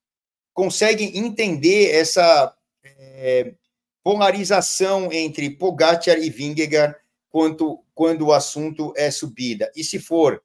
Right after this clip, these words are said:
uma volta mais curta, até mais chances do Pogacar se dar melhor do que o Vingegaard. O Vingegaard precisa daquilo.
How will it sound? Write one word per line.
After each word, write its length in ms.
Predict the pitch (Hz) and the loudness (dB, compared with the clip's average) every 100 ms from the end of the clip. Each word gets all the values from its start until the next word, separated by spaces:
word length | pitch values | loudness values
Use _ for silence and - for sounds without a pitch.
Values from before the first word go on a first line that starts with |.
| _ _ _ | _ _ _
uma 340 | - 147 147 - 120 | -8 -2 -2 -4 -2
volta 300 | 147 143 135 | 0 2 0
mais 380 | 151 170 160 | 0 -2 -2
curta, 580 | - 175 208 - 120 101 _ _ _ - | -6 -6 -6 -2 -2 -2 _ _ _ -4
até 300 | 131 - 165 | -2 0 0
mais 260 | 165 175 | 0 0
chances 520 | 165 - 165 175 175 139 | 0 -2 -2 -2 -6 -6
do 120 | 160 | -6
Pogacar 720 | - 175 117 151 190 185 151 | -2 -2 0 2 2 0 -4
se 160 | - | -6
dar 380 | 135 131 131 127 | -2 2 2 2
melhor 640 | 123 131 123 123 139 151 180 _ _ _ _ | -4 -6 0 4 4 2 -2 _ _ _ _
do 200 | 156 156 | -4 -2
que 120 | 160 | -2
o 100 | 151 | -2
Vingegaard. 500 | 135 135 110 101 98 | -6 -8 -6 -8 -10
O 60 | 101 | -14
Vingegaard 500 | 120 147 143 143 143 | -12 -8 -2 -2 -2
precisa 520 | 143 - - 165 160 | -6 -6 -6 -4 -2
daquilo. 560 | 151 147 - 123 101 | 0 -2 -4 -8 -8